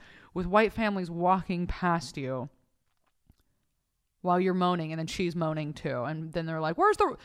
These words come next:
ah, wh-, where, where do we go next?" And you're just like, "Ah." And then this other woman's like, "Ah." And wow, fuck me, huh? What an experience. Um, do I feel healed? I don't know. I would like to.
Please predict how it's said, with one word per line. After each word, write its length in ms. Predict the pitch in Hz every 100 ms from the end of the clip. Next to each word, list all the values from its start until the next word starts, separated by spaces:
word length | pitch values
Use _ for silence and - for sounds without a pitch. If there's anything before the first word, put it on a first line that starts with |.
| - -
ah, 320 | 320 370 330
wh-, 240 | 339 370
where, 240 | 392 415 302
where 180 | 381 415
do 60 |
we 80 | 415
go 220 | 415 415 415 415
next?" 220 | 370 - -
And 80 |
you're 120 | 233 220
just 160 | 226
like, 120 | 294 370
"Ah." 680 | 381 285 302 285 277 277 240
And 100 | 233
then 80 |
this 180 | 233 233
other 140 | 226 214
woman's 200 | 220 220
like, 160 | 226 -
"Ah." 600 | 403 302 294 294 269 - - - - _ - -
And 180 | 196 202
wow, 240 | 220 214
fuck 320 | 208 208 220
me, 240 | 214 208 165
huh? 240 | 185 185
What 180 | 196 202
an 40 |
experience. 840 | 196 - 190 190 170 160 160 - - _ _ _ _ -
Um, 600 | 196 190 185 175 165 - _ - 175
do 160 | 202
I 80 | 202
feel 240 | - 226 214
healed? 400 | 202 220 233 - - _ _ _ _ -
I 100 | 269
don't 160 | 320 247
know. 460 | 254 202 113 - - _ _ _ _ _ _ _ _ _ _ _ _ -
I 200 | 202 202
would 180 | 196
like 240 | 202 196 -
to. 400 | - - -